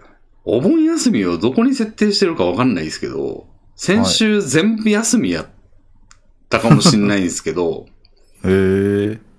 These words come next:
Speaker 1: 先週全休みやったとしても、月曜日、今週の月曜日はもうお盆明けてるただの月曜日じゃないですか。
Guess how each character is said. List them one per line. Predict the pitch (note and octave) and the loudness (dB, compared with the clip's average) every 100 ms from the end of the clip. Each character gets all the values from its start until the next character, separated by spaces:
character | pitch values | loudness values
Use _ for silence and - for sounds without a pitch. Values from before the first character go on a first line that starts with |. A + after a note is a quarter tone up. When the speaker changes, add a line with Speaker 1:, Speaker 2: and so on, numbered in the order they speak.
| - | -10
Speaker 1:
先 | - D#4+ F#4 | 0 2 2
週 | - C4 | 2 0
全 | A#3 B3 C4 | 0 2 0
休 | C#4 A3 | 0 0
み | G#2 | 0
や | F#2 | -2
っ | |
た | F#2+ | -2
と | F2+ | -2
し | F2+ | -2
て | G2 | -2
も、 | F2 | -2
月 | E2+ G#3+ A3+ C4+ | 0 0 2 0
曜 | B3+ D3 | 0 0
日、 | G2 | -4
今 | - G3+ B3+ | -2 0 0
週 | C4+ A#3+ | 0 0
の | A3 | 0
月 | G3+ G3+ G#3+ | 0 0 0
曜 | G3+ G2+ | 0 0
日 | F2+ | 0
は | F#2 F2+ E2+ | 0 0 0
も | F#2 | 0
う | F#2+ | 0
お | A#2+ | 0
盆 | E3+ B2 | 0 0
明 | A2 | 0
け | A#2 C3 | 0 0
て | B2+ | 0
る | A#2+ B2+ A#2+ | 2 0 0
た | B2 | 0
だ | D3+ | 0
の | C3+ | 0
月 | G2+ A#2 - | 0 -2 0
曜 | A#2+ F2+ | 0 -2
日 | |
じ | D#2+ | -6
ゃ | |
な | D2+ | -10
い | |
で | |
す | - | -14
か。 | - | -14